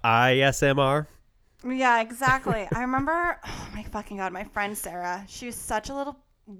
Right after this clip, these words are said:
Speaker 2: weirdo, but she told all my friends that she heard me masturbating in bed with her when I was little. And when I
Speaker 1: What?
Speaker 2: said,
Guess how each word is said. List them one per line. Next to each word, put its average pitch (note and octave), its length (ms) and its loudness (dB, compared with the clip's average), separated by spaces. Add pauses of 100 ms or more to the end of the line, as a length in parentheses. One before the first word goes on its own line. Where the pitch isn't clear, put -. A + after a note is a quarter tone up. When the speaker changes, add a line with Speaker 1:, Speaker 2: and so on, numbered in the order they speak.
(160)
Speaker 2:
weirdo, A#3+ 540 0
but G3+ 160 -4
she D#4 420 -4
told C4 380 2
all B3 180 0
my D#4 160 -2
friends D4 560 0 (280)
that A3 120 -10
she C4 160 -6
heard B3+ 240 -2
me B3 100 -4
masturbating G3 760 -6
in F3+ 100 -10
bed F3+ 180 -6
with F3+ 160 -14
her - 300 -12
when G3 160 -6
I F3+ 80 -4
was F3 140 -12
little. - 280 -14 (140)
And C3+ 260 2
when B3 100 4
I F4 80 6
Speaker 1:
What? F4 80 0
Speaker 2:
said, D4 180 2